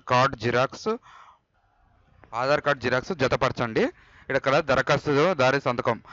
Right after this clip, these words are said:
పెట్టేసి మన దగ్గర ఏమన్నా డాక్యుమెంట్స్, ప్రూఫ్స్ ఉంటాయిగా, ఆ ప్రూఫ్స్ పెట్టుకొని మనం మీ సేవలో అప్లై చేసుకోవాలి. ఇది మీ సేవ లేదా గ్రామ పంచాయతీ నుంచి మనం తెలుసుకొని అప్లై చేసుకోవాలి. ఇది నెక్స్ట్ వచ్చేసి మనం కార్డు అప్లై చేసింది మీ సేవలో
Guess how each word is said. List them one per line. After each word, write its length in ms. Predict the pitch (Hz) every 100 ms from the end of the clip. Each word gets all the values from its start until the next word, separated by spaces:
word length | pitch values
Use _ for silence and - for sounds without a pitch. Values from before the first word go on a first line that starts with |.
| - -
పెట్టేసి 360 | 120 117 135 220 214
మన 80 | 135
దగ్గర 180 | 127 139 147
ఏమన్నా 240 | 123 127 131 117
డాక్యుమెంట్స్, 420 | 123 139 139 - -
ప్రూఫ్స్ 280 | 135 135 139
ఉంటాయిగా, 340 | 120 127 127 214 - - - 107
ఆ 20 | -
ప్రూఫ్స్ 260 | 143 147 143
పెట్టుకొని 360 | 131 - 127 214
మనం 140 | 185 202 277 - - 123
మీ 60 | 143
సేవలో 300 | 151 139 170 185
అప్లై 200 | 131 147 127
చేసుకోవాలి. 460 | 120 - 120 107 98
ఇది 120 | 92 - - - -
మీ 60 | 127 131
సేవ 200 | 143 131 127
లేదా 180 | 123 196 196
గ్రామ 180 | 139 139
పంచాయతీ 340 | 139 131 127 120
నుంచి 260 | 123 156 269 392 - _ _ 143
మనం 180 | 143 135 147
తెలుసుకొని 420 | 139 - 160 220
అప్లై 180 | 190 147 135
చేసుకోవాలి. 420 | 127 - 113 107
ఇది 100 | 101 113 _ _ _ _ _ _ _ _ _ _ _ 127
నెక్స్ట్ 260 | 123 - 143 127
వచ్చేసి 380 | 117 127 117 202 339 - - - -
మనం 160 | 135 151 -
కార్డు 280 | 123 143 170 151
అప్లై 200 | 127 147 156 151
చేసింది 420 | 143 139 139 147 180
మీ 100 | 131 135
సేవలో 220 | 151 147